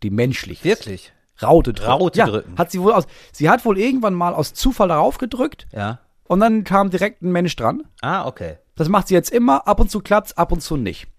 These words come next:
Speaker 2: Okay.
Speaker 1: So, wenn du merkst, es klappt
Speaker 2: Ja.
Speaker 1: nichts, dann einfach nichts sagen. Wenn du eben von dieser P-C-Stimme irgendwas gefragt wirst, egal wie nett sie oder er ist,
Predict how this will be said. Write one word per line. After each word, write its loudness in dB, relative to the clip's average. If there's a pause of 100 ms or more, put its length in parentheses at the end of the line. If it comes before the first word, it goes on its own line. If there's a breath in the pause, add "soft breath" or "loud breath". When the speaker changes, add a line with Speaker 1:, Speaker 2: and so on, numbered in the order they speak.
(280)
Speaker 2:
Okay. -4
Speaker 1:
So, 0
wenn 2
du 6
merkst, 4
es -4
klappt 2
Speaker 2:
Ja. 0
Speaker 1:
nichts, -2 (600 soft breath)
dann 4
einfach 2 (140)
nichts -2
sagen. -2 (1000)
Wenn 2
du 2
eben 6
von 4
dieser 2
P-C-Stimme 2
irgendwas 2
gefragt 2
wirst, -2
egal 0
wie 0
nett 0
sie -4
oder 2
er -4
ist, -6